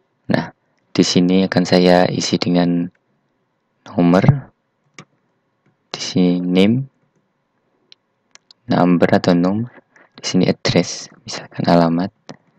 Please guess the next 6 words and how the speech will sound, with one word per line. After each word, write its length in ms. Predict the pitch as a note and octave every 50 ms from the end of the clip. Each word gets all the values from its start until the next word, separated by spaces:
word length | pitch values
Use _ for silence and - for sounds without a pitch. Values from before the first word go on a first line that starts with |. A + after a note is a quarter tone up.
| _ _ _ _ _ _ _ _ _ _ _
Nah, 320 | - F2 F#2+ G2+ G#2 -
ini 160 | - F2+ F#2 F#2+ G2
akan 140 | G2+ - F#2+
saya 240 | F#2+ G2 F#2 F#2 F2+
buat, 320 | E2+ - - - F2+ E2+ - - _ - - - _ _ _ _ _ _ _ _ _ _ _ - - F2+
eh, 640 | E2+ E2+ E2+ F2 E2+ F2 F2+ - F#2+ G#2 G2+ G#2